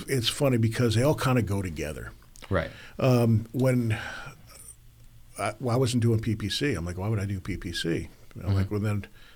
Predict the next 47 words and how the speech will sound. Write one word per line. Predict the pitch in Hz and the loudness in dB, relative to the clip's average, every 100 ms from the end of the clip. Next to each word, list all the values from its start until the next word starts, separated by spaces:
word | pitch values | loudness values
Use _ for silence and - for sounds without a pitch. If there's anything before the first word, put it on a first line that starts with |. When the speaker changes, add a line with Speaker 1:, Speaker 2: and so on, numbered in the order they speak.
| - | -6
Speaker 1:
I | 104 | -4
figured | - 110 110 | 0 2 2
out | 123 | 2
why | 85 117 | 0 -2
I | |
need | 107 90 | -2 -4
to | 92 | -6
do | 95 95 | -6 -6
P | - 90 | -6 -6
P | 92 | -6
C | - 104 | -4 -2
because | 113 - 110 104 - - - - - | -2 0 0 0 -4 -16 -20 -20 4
everybody's | 160 175 156 151 156 | 10 12 12 10 10
adver-, | 160 165 165 | 8 8 8
advertising | 165 165 156 143 143 | 8 10 10 10 10
over | 147 143 | 10 10
my | 139 | 10
name." | 156 160 98 - 127 | 10 8 6 -2 2
You | 139 | 8
know, | 143 143 139 120 | 10 10 8 4
I | 139 | 6
get, | 147 113 | 6 8
I | |
would | 143 135 | 6 6
get | 113 | 4
so | - 151 139 | 8 10 10
upset. | 110 190 202 | 8 4 6
I'd | 123 113 | 4 2
put | 127 | 4
out, | 123 120 120 | 4 4 2
you | |
know, | 113 | 2
you, | 113 113 113 | 4 2 2
you | 135 | 2
Google | 123 143 135 | 8 10 10
Doug | 127 127 | 10 8
Hopkins, | 127 202 - 196 | 8 6 6 4
and | 123 120 | 4 6
then | 123 | 6
all | 123 | 6
of | 120 | 4
a | |
sudden | 160 139 | 4 4
you | 110 | 2
got | 120 - - - - - | -2 -6 -12 -12 -16 -14
six | - - 175 165 151 | -6 4 6 8 6
different, | 165 151 143 | 6 6 6